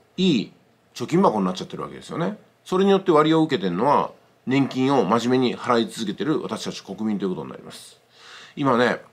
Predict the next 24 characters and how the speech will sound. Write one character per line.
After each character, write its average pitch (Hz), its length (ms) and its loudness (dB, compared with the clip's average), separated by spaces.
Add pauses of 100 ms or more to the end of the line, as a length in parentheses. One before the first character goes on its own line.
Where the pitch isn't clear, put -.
(500)
五 131 160 0
十 156 160 4
代 117 160 4
の 131 320 2 (460)
半 127 200 0
ば 156 100 4
か 131 100 2
ら 104 80 -4
後 123 200 0
半 117 260 2
を 98 40 -2
お 113 40 -4
過 123 100 -4
ご 117 80 2
し - 80 -8
の 104 100 -4
方、 92 280 -4 (420)
も 180 160 0
う - 20 -2
す 196 100 -4
ぐ 185 320 2 (200)
年 151 220 4
金 156 200 0
が 156 320 4